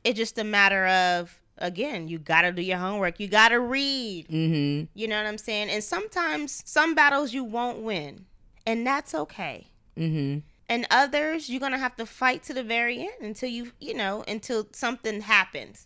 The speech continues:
Speaker 2: Right.
Speaker 1: And it may not even be for you. You may not even see the results, but the people that are coming in after you,
Speaker 2: Right.
Speaker 1: that's what's gonna matter the most.
Speaker 2: Mm-hmm.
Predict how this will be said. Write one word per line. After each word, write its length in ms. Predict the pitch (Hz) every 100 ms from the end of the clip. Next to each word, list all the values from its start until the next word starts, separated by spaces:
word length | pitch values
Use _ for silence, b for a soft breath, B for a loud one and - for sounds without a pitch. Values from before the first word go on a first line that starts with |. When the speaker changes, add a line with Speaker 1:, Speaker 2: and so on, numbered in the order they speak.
| -
Speaker 2:
Right. 280 | 160 151 143
Speaker 1:
And 100 | 254
it 60 | 254
may 140 | 294
not 160 | 349 302
even 240 | 285 226
be 140 | 208 214
for 240 | - 185
you. 280 | 175 190 180
You 220 | 165 285
may 180 | 269 226
not 160 | 196
even 180 | 180 180
see 180 | 165 202
the 100 | 175
results, 420 | 160 156 160 156
but 100 | 185
the 60 | 175
people 240 | 254 254
that 100 | 233
are 120 | 190 175
coming 260 | 214 185
in 120 | 170
after 320 | 160 175 180 160
you, 240 | 135 92 -
Speaker 2:
Right. 480 | 156 151 143 139
Speaker 1:
that's 220 | 143 190 202
what's 180 | 170
gonna 220 | - 165 156
matter 280 | 147 -
the 120 | 147 147
most. 460 | 139 - - -
Speaker 2:
Mm-hmm. 420 | 165 170 156 143